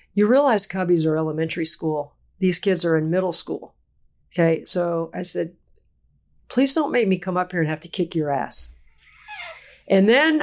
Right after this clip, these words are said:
I tur-, I realized as it came out of my mouth, very quietly, 'cause I was in the hallway, that, oh my goodness, I just threatened a teacher. So she said, "No, no, no, no, no." She said, "No, uh,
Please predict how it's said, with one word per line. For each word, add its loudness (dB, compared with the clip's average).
I 0
tur-, -2
I 2
realized 4
as 0
it -6
came 0
out 0
of 2
my 4
mouth, 0
very 2
quietly, 2
'cause 0
I 0
was -2
in 2
the 2
hallway, 2
that, 2
oh 6
my 4
goodness, 2
I -4
just -4
threatened -2
a -6
teacher. -4
So 4
she 0
said, 2
"No, 4
no, 0
no, -4
no, -6
no." -10
She -6
said, -2
"No, -2
uh, -6